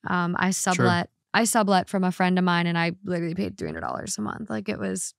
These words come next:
Speaker 1: 'cause he didn't, it was either he pays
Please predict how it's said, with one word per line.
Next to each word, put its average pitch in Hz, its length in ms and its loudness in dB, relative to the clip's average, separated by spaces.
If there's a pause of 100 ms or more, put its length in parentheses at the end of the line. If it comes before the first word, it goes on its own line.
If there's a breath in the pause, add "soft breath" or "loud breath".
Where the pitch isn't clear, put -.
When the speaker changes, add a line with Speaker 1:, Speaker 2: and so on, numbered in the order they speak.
(120)
Speaker 1:
'cause 220 120 0
he 226 120 2
didn't, 202 400 0 (420 loud breath)
it 208 160 2
was 214 180 4
either 214 200 4
he 247 180 0
pays 214 640 0